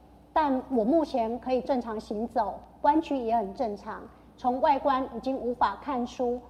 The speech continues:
我是骨折的伤患，复健医生及复健师都觉得不可思议。另外，这次手术的两条大伤口，半年后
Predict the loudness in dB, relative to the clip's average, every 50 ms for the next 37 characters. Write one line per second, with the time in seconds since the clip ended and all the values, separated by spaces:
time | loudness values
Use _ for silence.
0 | -6 -4 -4 -4 -2 -2 -4 -4 -2 -4 -6 -6 -6 -6 -6 -4 -4 -4 -2 -2
1 | -4 -2 -2 -4 -4 0 0 0 0 -2 -8 -14 -18 -20 -6 -2 0 0 2 4
2 | 4 4 4 4 2 2 0 2 2 2 2 2 0 0 0 0 -2 0 0 2
3 | 0 0 0 -2 -2 -2 0 2 2 2 2 2 0 -4 -4 -2 -4 -6 -8 -8
4 | -12 -14 -10 -10 -10 -10 -10 -14 -8 -4 -2 0 2 2 0 0 -4 -8 -16 -20
5 | -20 -20 -20 -20 -20 -6 0 2 4 6 6 8 8 6 6 4 2 -4 -12 -18
6 | -8 -2 -2 -2 0 0 -2 -2 0 -2 -2 -2 -2 -4 -2 -2 2 2 4 4
7 | 4 2 0 0 -2 -2 0 2 2 2 2 2 2 0 0 0 0 0 2 2
8 | 2 0 -2 -12 -20 -20 -20 0 2 4 4 4 4 2 0 0 4 6 6 6
9 | 6